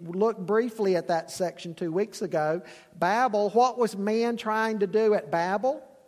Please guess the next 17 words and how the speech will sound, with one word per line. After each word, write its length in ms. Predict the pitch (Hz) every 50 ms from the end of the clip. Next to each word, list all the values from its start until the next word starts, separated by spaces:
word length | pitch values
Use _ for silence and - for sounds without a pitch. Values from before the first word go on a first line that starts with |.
| _ _ _ _ _ _ _ _ _ _ _ _ _ _ _ _ _ _ _ _ _ _ _ _ _ _ _ _ _ _ _ _ _ _ _ _ _ _ _ _ _ _ _ _ _ _ _ _ _ _
What 180 | - 202 208
did 60 | 196 214
man 280 | 220 226 233 240 233
want 160 | 233 233 226
to 80 | 226 220
do 180 | 190 233 240 233
for 200 | 233 247 233 233
himself? 480 | 233 226 220 - 247 262 285 320 320 - - - - _ _ _ _ _ _ _ _ _ _ _ _ _ _ _ _ _ _ _ _ _ _ _ _ _ _ _ _ _ _ _ _ _ _ _ _ _ _ _ _ _ _ _ _ _ _ _ _ _ _ _ _ _ _ _ _ _ _ 208 208 208 208 208 220 226 220 _ _ _ _ _ _ _ _ _ _ _ _ _ _ _ _
Want-, 440 | - 143 147 151 147 139 - - -
wanted 300 | 156 160 175 180 180 165
to 60 | 175 170
make 360 | 175 190 202 196 208 196 -
a 80 | 190
great 600 | 170 143 131 156 180 214 233 254 277 285 262 -
name 720 | 247 247 247 254 262 262 262 254 240 226 208 208 202 196
for 340 | 185 - - 208 202 214 208
himself. 1300 | 190 - 220 214 214 202 - - - - 240 240 233 226 208 175 143 117 104 - - - - - - -